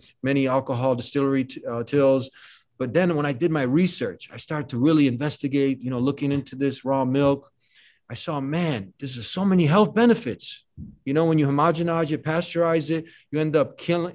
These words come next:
killing the enzymes that help with digestion. That's why the F D A has milk as the top, uh, one of the top food allergies, uh, people have is milk. But why? Because it's gone through the human process,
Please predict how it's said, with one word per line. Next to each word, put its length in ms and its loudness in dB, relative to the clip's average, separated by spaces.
killing 300 2
the 80 0
enzymes 520 2
that 120 -4
help 180 -2
with 140 -4
digestion. 680 -2
That's 220 -6
why 80 2
the 140 -2
F 160 0
D 160 2
A 140 2
has 200 -2
milk 360 0
as 260 -4
the 260 -2
top, 480 -2
uh, 80 -2
one 180 0
of 80 -2
the 100 -2
top 360 -4
food 280 -2
allergies, 640 0
uh, 220 -2
people 300 -2
have 420 0
is 380 -8
milk. 560 4
But 120 -2
why? 340 2
Because 420 -4
it's 160 -8
gone 240 0
through 100 -2
the 80 -2
human 220 0
process, 680 -2